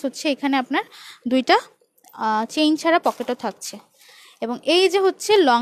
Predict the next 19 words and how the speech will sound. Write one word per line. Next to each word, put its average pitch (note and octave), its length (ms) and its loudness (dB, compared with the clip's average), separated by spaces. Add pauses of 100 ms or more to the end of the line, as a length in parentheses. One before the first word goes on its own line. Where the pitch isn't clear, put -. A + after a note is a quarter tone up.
(100)
বেল্ট, G3+ 240 -4
দেখেন D4+ 200 0
ওদের D#4 220 2 (100)
লং B3+ 120 4 (100)
বেল্টে D#4 220 2
ওদের D#4+ 240 2
ব্র্যান্ডের B3 300 0
নাম D4+ 140 2
লেখা C#4 320 0
আছে, F4+ 120 -4 (140)
চাইনিজ C4+ 320 2 (100)
একটা - 200 -6
ব্র্যান্ড। B3 360 -2
এই A#3 140 -4
যে - 80 -16 (1040)
খুবই E4 320 4 (140)
কোয়ালিটিফুল, D#4+ 520 2 (140)
আবারও C#4 260 4
বলছি E4 300 -2